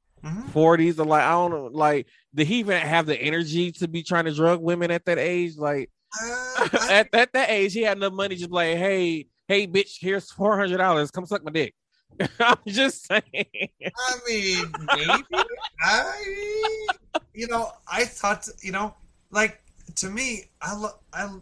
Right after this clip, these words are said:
Speaker 1: really love the Cosby Show. I thought it was, like, awesome.
Speaker 2: Yeah.
Speaker 1: Straight up, like, that was, like, everybody's life. Like, everyone would watch, you know, the husband and wife, and they had three kids, and, you know,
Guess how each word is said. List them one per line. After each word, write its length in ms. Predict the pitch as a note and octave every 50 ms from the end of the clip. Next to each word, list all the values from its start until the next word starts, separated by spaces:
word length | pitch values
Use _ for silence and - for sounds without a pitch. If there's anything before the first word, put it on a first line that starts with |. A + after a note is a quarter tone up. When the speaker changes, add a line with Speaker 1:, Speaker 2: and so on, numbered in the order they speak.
| - - -
Speaker 1:
really 280 | F3 E3+ F3 F3 F3+ E3+
love 260 | E3 E3 E3 D#3 -
the 80 | -
Cosby 400 | - - - G3 A3 G3+ F3 E3 D#3+
Show. 280 | - - C3 A#2+ - -
I 120 | C#3+ E3+
thought 200 | - - F3+ E3
it 80 | D#3 D3+
was, 160 | D#3 D3+ -
like, 220 | D#3+ D3 C#3+ - -
awesome. 480 | D#3 E3 F3+ G3+ G#3 - - - A#2+ - - - _ _ _ _ -
Speaker 2:
Yeah. 460 | A3+ F4+ G#4 A4 G#4+ - C#3 A2 G2+ - _ _ _ _ _ _ - G#3+
Speaker 1:
Straight 140 | G3+ G3+
up, 200 | G#3+ F#3+ D#3 -
like, 380 | D#3+ E3+ E3+ E3+ E3 - - _ _ _ _ -
that 160 | E3+ F#3 G3+
was, 200 | A3 A3+ F3+ F3
like, 360 | G3+ F#3 F#3 - - - -
everybody's 560 | E3 E3 E3 G3+ G3+ F3+ F3+ F#3 F3+ E3+ D#3 F3
life. 280 | F#3 D3+ C3+ - -
Like, 160 | D3 C#3 -
everyone 320 | D#3 D3+ D3+ F3+ F#3+ F#3+ F#3+
would 80 | F#3
watch, 480 | F3 E3 E3 F3 F3+ - - - - - _ _ _ _ _ _ -
you 80 | - E3
know, 200 | E3+ E3+ E3+ E3
the 80 | D#3+
husband 420 | D3+ - D#3+ E3 D#3+ - F3+ F3 E3+
and 80 | D#3+
wife, 380 | D#3+ D#3 D#3+ E3 E3 E3 D#3+ -
and 80 | D3+ D#3
they 40 | D#3+
had 120 | E3 D#3+
three 220 | - - F3 F#3 F3+
kids, 600 | - - D3+ D3+ D#3 D#3+ E3 E3 D#3 - - -
and, 100 | E3 E3+
you 80 | E3+ E3
know, 280 | E3 F3 F3 E3+ E3